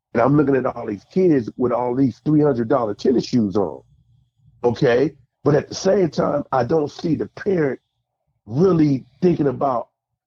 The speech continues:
other things that the kids don't need, because you can take and get three pairs of shoes for that one pair of shoes, and now your child got shoes for the whole year,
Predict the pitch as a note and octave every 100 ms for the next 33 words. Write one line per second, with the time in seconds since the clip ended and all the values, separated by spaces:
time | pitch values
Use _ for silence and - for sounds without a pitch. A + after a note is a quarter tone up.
0 | _ _ - E3 D3+ - D#3 C#3 A#2 A#2+
1 | G#2 - C#3 B2 A2+ A2+ B2 G#3 D#3 A#2
2 | - B2+ - - _ _ - G3 - C#3
3 | - C#3+ B2+ - _ - G#2+ B2 - C3
4 | A#3 C#4 C#3 A#2 - G2+ - B2 A2 G#2+
5 | G2+ _ _ _ _ A#2+ A2+ G#2+ A2+ A3
6 | A#3 D3 A#2 G#2+ - B2 A#2 G#2+ - _
7 | - G#2 C3+ F#3 C#3+ B2+ - C3+ A#2 A2+
8 | A2 - C#3+ A2+ A#2+ A#2 C3+ A#2+ C3 F3
9 | G#2